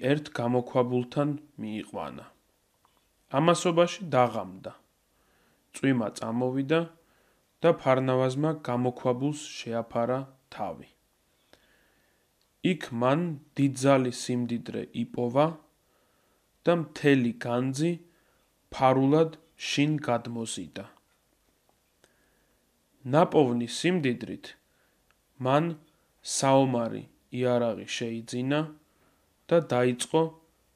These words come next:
ჯარის შეგროვება მტრის წინააღმდეგ საბრძოლველად. ფარნავაზი დაუკავშირდა დასავლეთ საქართველოს ერისთავს ქუჯის და კავკასიის მთიელებს.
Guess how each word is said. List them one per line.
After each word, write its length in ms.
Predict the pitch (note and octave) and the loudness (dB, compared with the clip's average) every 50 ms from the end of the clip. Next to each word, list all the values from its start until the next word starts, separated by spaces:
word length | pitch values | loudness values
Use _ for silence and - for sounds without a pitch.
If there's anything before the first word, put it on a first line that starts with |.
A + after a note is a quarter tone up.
| _ _ - | _ _ -6
ჯარის 400 | - B2+ B2 B2+ C#3 D3 D3 - - - | -2 0 0 2 0 0 -2 -6 -10 -12
შეგროვება 800 | - - - A#2+ A#2 - B2 A#2 A#2 A2+ G#2+ G#2 F#2 - - - | -12 -6 -4 -4 -4 -4 -6 -6 -6 -8 -8 -10 -12 -14 -16 -16
მტრის 920 | - _ _ _ _ _ _ _ _ _ - - - B2 C3 C#3+ D3+ D3 - - - _ _ _ - _ | -18 _ _ _ _ _ _ _ _ _ -18 -12 -6 -2 0 0 0 0 -4 -10 -12 _ _ _ -20 _
წინააღმდეგ 920 | - - B2 B2 B2 B2 A#2+ A#2+ A#2+ A#2+ A#2+ B2+ B2+ B2+ C#3+ C#3 - B2+ - _ _ _ _ | -14 -10 -8 -6 -4 -2 0 0 0 -2 -4 -6 -2 -2 -2 -2 -2 -6 -18 _ _ _ _
საბრძოლველად. 1120 | - - - B2 A#2 A2+ A#2 A#2+ A#2 A#2 A2 G#2 G2+ E2+ D2 B1+ G#1+ G1+ - - - - - _ _ _ _ _ _ _ _ _ _ _ _ _ _ _ _ _ _ _ _ _ _ _ _ _ _ _ - | -16 -12 -6 -6 -6 -6 -6 -10 -8 -6 -6 -6 -6 -10 -10 -12 -12 -14 -14 -16 -16 -20 -20 _ _ _ _ _ _ _ _ _ _ _ _ _ _ _ _ _ _ _ _ _ _ _ _ _ _ _ 2
ფარნავაზი 680 | C#3+ D3+ E3+ F#3 G3+ G3+ F3 C3+ A#2+ A#2 G#2+ G#2+ - - _ _ _ _ _ _ _ _ _ - | 2 4 4 6 6 6 6 6 4 2 -2 -6 -10 -12 _ _ _ _ _ _ _ _ _ -4
დაუკავშირდა 760 | - C3 C#3 C#3+ C#3 - D3+ D3 C#3 - D3+ D3 C#3+ C#3+ E3 E3+ D#3+ | 2 4 4 4 6 6 4 4 4 0 -2 -2 2 4 4 2 2
დასავლეთ 720 | - - C3 C3 C3 - - C#3 C3 C3 C#3+ D3+ D3 D3 - | 2 0 0 0 0 0 0 0 0 2 0 0 0 -2 -8
საქართველოს 800 | B2+ A#2+ - - C3 B2 A#2+ - - B2+ B2+ C#3 D3+ E3 D#3+ - - _ _ _ _ _ _ _ _ _ _ _ _ _ - - | -8 -8 -8 -6 -8 -8 -8 -6 -4 -2 0 2 0 0 0 -4 -14 _ _ _ _ _ _ _ _ _ _ _ _ _ -8 -4
ერისთავს 720 | B2+ B2+ B2 C3 C3+ C3+ - - - D3+ D#3 D#3 D#3 - - _ | -2 0 2 0 0 -2 -4 -2 0 2 2 2 -2 -6 -12 _
ქუჯის 560 | - - - C#3 C3 B2 - - A2+ A#2 - - - - _ _ _ _ _ _ _ _ _ _ - | -14 -6 -2 -2 -2 -2 -4 -6 -8 -8 -10 -12 -14 -16 _ _ _ _ _ _ _ _ _ _ 0
და 100 | - F3 E3+ | 2 2 2
კავკასიის 840 | E3+ - B2+ C3 C3 - - C#3 C3+ - - C#3+ C#3 D3+ D#3 D3+ - | 2 0 0 0 0 2 2 0 0 0 0 2 2 2 2 0 -4
მთიელებს. 840 | - A#2+ - - - - G#2+ F#2 - - - - - - - - | -12 -14 -14 -14 -12 -10 -8 -8 -8 -10 -12 -14 -16 -16 -14 -14